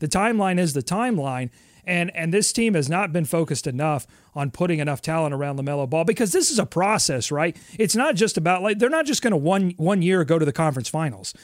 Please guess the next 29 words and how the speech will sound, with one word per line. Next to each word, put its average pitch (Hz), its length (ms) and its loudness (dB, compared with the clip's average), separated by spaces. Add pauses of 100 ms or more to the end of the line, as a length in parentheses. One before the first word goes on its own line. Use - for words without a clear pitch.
(260)
You 170 100 0
know, 180 60 2
you, 180 220 0
you 214 240 0
gotta 226 200 2
get 196 240 -2
talent 220 320 2
around 175 360 0
him 170 160 0
that 151 160 -2
takes, 170 320 -2 (320)
you 190 160 0
know, 165 100 2
a, 170 180 -6 (280)
a 165 60 -4
season 254 360 0
or 202 60 4
two 214 160 0
to 180 60 0
develop, 151 420 0
to 156 80 -2
get 165 200 2
into 262 120 0
the 196 80 0
playoffs, 170 440 0
to 147 100 -2
win 190 200 2
a 262 40 0
series, 160 580 0